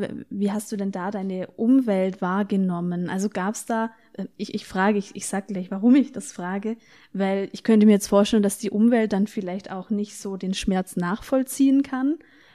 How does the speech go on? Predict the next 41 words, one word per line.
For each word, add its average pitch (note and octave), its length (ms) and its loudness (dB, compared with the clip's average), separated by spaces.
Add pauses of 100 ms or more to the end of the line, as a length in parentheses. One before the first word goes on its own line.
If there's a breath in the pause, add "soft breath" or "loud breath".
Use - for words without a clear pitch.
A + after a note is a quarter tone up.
(120)
ähm, G#3+ 400 0
und A3+ 160 6
dann A3 160 6
vielleicht G3+ 340 4
sagt, G#3 260 0
"Ja, F#3 180 2
aber F#3 260 -2
jetzt, F3+ 320 -10
ähm, F3+ 400 -10
sei F3+ 160 -6
doch F#3+ 120 0
froh, - 220 -2
ihr G3 220 4
habt F#3 240 -4
doch F3 120 -6
schon E3 280 -6
eins." - 720 -6
Ist B3 240 -6
dir G#3+ 80 4
sowas, G#3 480 -2
ähm, F#3+ 260 0 (320 soft breath)
persönlich A3 480 6
begegnet A#3+ 440 2
oder A3+ 300 8
aber, F#3+ 440 2
ähm, G3 180 2 (220)
wenn G3+ 300 -2
du G3 100 0
Frauen F#3+ 340 -4
begleitest, G3 720 -4
die G3 180 -2
schon G3+ 240 -6
Kinder G#3+ 340 0
haben G3+ 260 -2
und G3 100 -2
eben G3 220 0
nochmal A3+ 400 0
den A3 180 0
Wunsch A3+ 220 0
erfüllen A3+ 480 -2
möchten, A3 400 -4